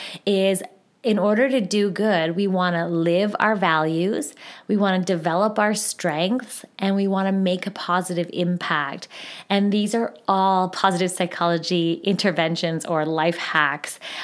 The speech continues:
Um, so living your values is all about knowing what your values are. The first step is figuring out what it is that you value. If you know what your values are, it's really easy to make decisions,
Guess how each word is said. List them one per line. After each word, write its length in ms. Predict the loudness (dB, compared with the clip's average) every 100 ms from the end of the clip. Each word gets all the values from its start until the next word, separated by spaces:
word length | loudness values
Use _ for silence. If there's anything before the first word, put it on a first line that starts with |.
| -2
Um, 220 | 2 2
so 240 | 2 2 2 2
living 460 | 2 2 2 2
your 120 | 2 2
values 540 | 2 2 2 0 0
is 160 | -2 -2
all 220 | 0 0 0
about 500 | 0 0 0 0 -6 -18 -20 _ _ _ _ 2
knowing 520 | 4 4 4 2 2
what 120 | 0
your 120 | 0
values 360 | 2 2 2 2
are. 380 | 2 2 0 -2
The 80 | -6
first 280 | -2 -2 -2
step 280 | 0 0 0
is 160 | -2
figuring 560 | -2 -2 -2 0 0 2
out 240 | 2 2
what 280 | 0 0 2
it 140 | 2 2
is 280 | 2 0
that 200 | -4 -4
you 140 | -2 -2
value. 500 | 0 0 2 0 -2
If 160 | -2
you 100 | 0
know 220 | 2 2 2
what 240 | 0 0
your 100 | -2
values 440 | 0 0 0 -2 -2
are, 340 | -2 0 0 -4 -10 -4
it's 220 | -2 0
really 420 | 0 0 0 -2 -2
easy 340 | 0 0 0
to 80 | 0
make 300 | 2 0 0
decisions, 920 | -4 -4 -2 -2 0 0 0 0 -2